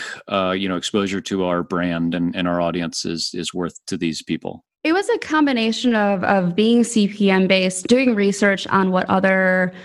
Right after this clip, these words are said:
Speaker 2: uh, just, like, websites that kinda list the process of figuring out how much to charge, and also just talking to other more established podcasts to see, you know, what it is they're charging. And they've been, you know, very open about their process and, and how much it is that they are charging.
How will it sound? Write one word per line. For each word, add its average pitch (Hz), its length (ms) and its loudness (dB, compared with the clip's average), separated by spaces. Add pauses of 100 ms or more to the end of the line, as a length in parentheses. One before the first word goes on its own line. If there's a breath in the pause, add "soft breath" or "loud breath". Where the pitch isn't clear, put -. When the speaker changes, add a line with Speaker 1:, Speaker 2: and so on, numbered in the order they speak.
(200 loud breath)
Speaker 2:
uh, 185 180 2
just, 208 220 0
like, 208 100 2
websites 196 380 0
that 208 100 -6
kinda 202 180 4
list 180 240 0
the 208 60 0
process 196 460 0
of 180 40 -4
figuring 190 280 2
out 196 120 2
how 190 120 4
much 190 220 0
to 202 60 -6
charge, 196 460 0
and 208 100 6
also 226 200 2
just 233 200 0
talking 196 340 2
to 196 140 -4
other 190 200 2
more 185 180 2
established 196 460 -2
podcasts 226 580 -2 (300 loud breath)
to 196 80 2
see, 185 680 2
you 214 60 6
know, 208 80 6
what 208 140 4
it 196 100 0
is 175 160 0
they're 190 200 4
charging. 185 520 0
And 190 100 4
they've 196 140 4
been, 196 240 2
you 175 60 0
know, 185 120 2
very 208 280 2
open 196 260 2
about 190 220 0
their 196 100 -4
process 202 640 -2
and, 190 560 0
and 202 220 0
how 202 160 2
much 190 180 0
it 180 80 0
is 196 140 2
that 196 160 0
they 190 100 0
are 185 120 0
charging. 190 520 -2